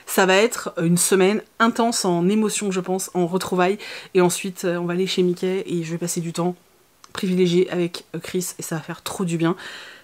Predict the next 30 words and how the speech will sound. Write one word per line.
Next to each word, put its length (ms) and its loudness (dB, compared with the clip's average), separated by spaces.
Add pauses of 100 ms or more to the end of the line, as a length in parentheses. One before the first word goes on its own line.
Voilà, 180 -4
je 60 -4
suis 120 -2
trop 140 0
contente 380 -4 (140)
et 720 -2
ça 140 -6
fait 80 -10
tellement 240 0
longtemps 200 0
qu'on 140 -4
n'a 300 -4
rien 180 2
fait 180 0
que 300 -8
j-, 80 -10 (100)
j'ai 140 -4
envie 80 -14
de 60 -8
chialer, 340 -4
mais 100 -6
je 60 -10
suis, 180 -8 (800)
<laughs> 120 0 (560)
c'est 280 0
juste 240 -4
que 80 0
je 60 0
suis 140 -2
fatiguée. 380 -6